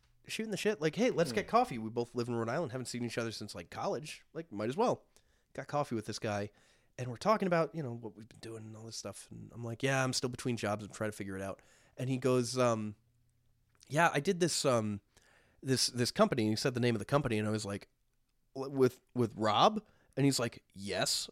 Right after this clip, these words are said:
Speaker 1: And I was like, "I worked there for four days." He's like, "You're kidding me.
Speaker 2: Mm-hmm.
Speaker 1: It took me three weeks." 'Cause he, same thing happened to him. They took him on, like, a trip to, uh, Cape Cod to
Speaker 2: Yeah.
Speaker 1: do sales. They, um, also,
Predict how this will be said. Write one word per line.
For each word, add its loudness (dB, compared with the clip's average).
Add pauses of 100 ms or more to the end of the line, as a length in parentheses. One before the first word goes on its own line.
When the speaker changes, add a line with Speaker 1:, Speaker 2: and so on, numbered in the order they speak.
Speaker 1:
And 8
I 10
was 6
like, -4
"I -6
worked -2
there -4
for -16
four -4
days." -10
He's -4
like, -2
"You're -4
kidding 6
me. 0
Speaker 2:
Mm-hmm. 4
Speaker 1:
It 6
took -2
me 4
three 0
weeks." 0 (500)
'Cause 6
he, 0
same 2
thing 2
happened 2
to 2
him. 2 (160)
They 4
took 0
him 4
on, 4
like, 2
a -10
trip 4 (640)
to, 4
uh, 4 (280)
Cape 0
Cod 4 (240)
to 4
Speaker 2:
Yeah. 8
Speaker 1:
do 4
sales. 6 (380)
They, 6
um, 4 (380)
also, 6